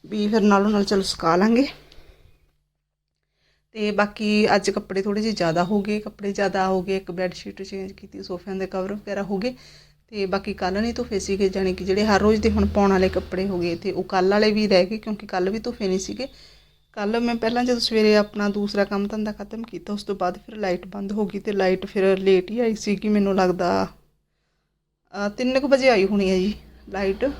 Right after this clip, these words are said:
ਤੇ ਫਿਰ ਉਦੋਂ ਤਾਂ ਟਾਈਮ ਕਿਹੜਾ ਸੀਗਾ ਕੱਪੜੇ ਧੋਣ ਦਾ, ਹੈ ਨਾ।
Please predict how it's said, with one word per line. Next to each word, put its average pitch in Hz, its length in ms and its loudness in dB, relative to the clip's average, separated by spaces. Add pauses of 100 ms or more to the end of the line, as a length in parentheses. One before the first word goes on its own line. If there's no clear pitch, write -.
(340)
ਤੇ 202 220 -10 (140)
ਫਿਰ 220 180 2 (640)
ਉਦੋਂ 247 200 -2
ਤਾਂ 254 140 0
ਟਾਈਮ 220 280 2
ਕਿਹੜਾ 190 260 4
ਸੀਗਾ 220 240 -4
ਕੱਪੜੇ 214 340 -10
ਧੋਣ 226 280 -6
ਦਾ, 208 120 0
ਹੈ 208 60 0
ਨਾ। 233 140 -2